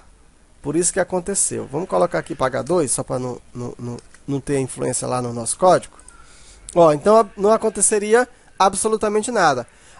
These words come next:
Agora, pessoal, se eu quiser especificar, agora deixa como tava, se eu quiser especificar o H um do cabeçalho, como é que eu faço? Eu venho cabeçalho e aqui, ó,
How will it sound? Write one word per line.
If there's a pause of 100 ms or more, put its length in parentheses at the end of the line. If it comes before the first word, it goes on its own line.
(140)
Agora,
pessoal,
se
eu
quiser
especificar,
agora
deixa
como
tava,
se
eu
quiser
especificar (480)
o
H
um (100)
do
cabeçalho,
como
é
que
eu
faço? (280)
Eu
venho
cabeçalho (840)
e
aqui,
ó,